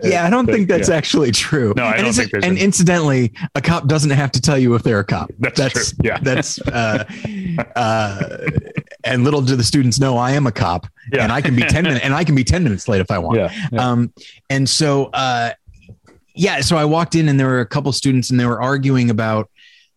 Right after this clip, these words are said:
Speaker 1: uh, Trump versus Biden, and, and each one was, you know,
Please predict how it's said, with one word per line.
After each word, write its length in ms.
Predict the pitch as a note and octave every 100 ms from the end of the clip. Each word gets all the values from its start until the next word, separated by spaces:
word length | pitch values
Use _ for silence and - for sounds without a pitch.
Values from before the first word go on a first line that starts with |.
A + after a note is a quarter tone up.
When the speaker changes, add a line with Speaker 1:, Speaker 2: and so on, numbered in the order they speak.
| -
Speaker 1:
uh, 300 | A#2+ A2 G#2
Trump 440 | - - C3 B2
versus 640 | - A#2 A#2+ A#2 - A2+ G2+
Biden, 500 | G2 G#2+ G2 F2 D#2+
and, 180 | E2 F#2
and 200 | G#2+ G#2
each 280 | A2+ A#2 -
one 260 | A#2 A2 G#2+
was, 400 | G#2 F#2+ - - - - _
you 140 | - G#2
know, 640 | G2+ F#2+ F#2+ G2 F#2+ F2